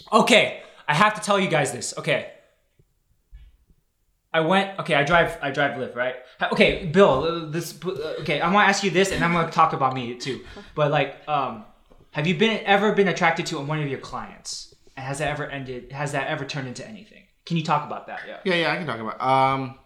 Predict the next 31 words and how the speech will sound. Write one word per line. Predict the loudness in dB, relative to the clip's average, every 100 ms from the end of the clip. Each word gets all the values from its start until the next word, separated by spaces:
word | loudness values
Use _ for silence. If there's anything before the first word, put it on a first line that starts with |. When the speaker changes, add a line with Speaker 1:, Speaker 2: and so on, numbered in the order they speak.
| _ -2
Speaker 2:
no, | 4 6
Speaker 1:
Clients | 6 6 4
Speaker 2:
be-, | 2
Speaker 1:
as, | 2 2
Speaker 2:
be-, | 0
Speaker 1:
uh, | -2
Speaker 2:
be-, | -4
be-, | -2
Speaker 1:
sex | 0 0
workers, | -4 -8 -10
yeah, | -14 -6
yeah. | 0
Speaker 2:
Uh, | 2 4 2 0 -2 -8 -20 _ _ _ -4
I |
mean, | -2 -2 -4 -14
if | -8 -4
we're | -2
talking | -2 0
about | 0 0 -4 -2
physically, | 0 0 -2 -2
sure, | -2 2 2 0 -4 -6
but | -4 -4 -8 -20 -20 _ -12
like, | -8 -8 -12 _ _ _ _ _ _ _ _ _
like | -10 -10 -10
to | -8
actually | -6 -4 -4
go | -4 -2
out | -2
with | -4
them, | -4 -6
no. | -8